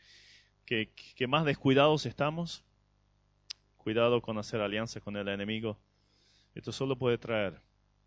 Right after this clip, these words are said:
tristeza, angustia, necesidad, pérdida. Y sobre todo pérdida de comunión con el Señor,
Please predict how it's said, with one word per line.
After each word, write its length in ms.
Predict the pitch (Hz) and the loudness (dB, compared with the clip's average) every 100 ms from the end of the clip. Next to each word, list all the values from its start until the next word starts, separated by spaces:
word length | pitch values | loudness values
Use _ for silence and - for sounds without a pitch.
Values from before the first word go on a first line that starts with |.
| _ | _
tristeza, 680 | - 92 - 117 - 110 110 - | -16 -14 -8 -8 -8 -12 -12 -14
angustia, 680 | 95 101 113 - 107 104 98 | -10 -6 -6 -6 -4 -4 -4
necesidad, 760 | 92 - - 101 101 101 101 | -8 -8 -6 -2 0 0 -2
pérdida. 600 | - 98 98 98 90 87 _ _ _ _ _ _ _ _ _ _ _ | -4 -4 -2 -4 -2 -4 _ _ _ _ _ _ _ _ _ _ _
Y 60 | - | -6
sobre 180 | 123 113 | -4 -2
todo 220 | 123 113 | -2 -2
pérdida 400 | 120 117 113 107 | -2 0 0 0
de 320 | 104 95 85 - _ | -2 -4 -6 -12 _
comunión 360 | - 110 117 | -12 -10 -8
con 140 | 113 107 | -6 -8
el 100 | 98 | -8
Señor, 420 | 107 107 110 | -10 -8 -8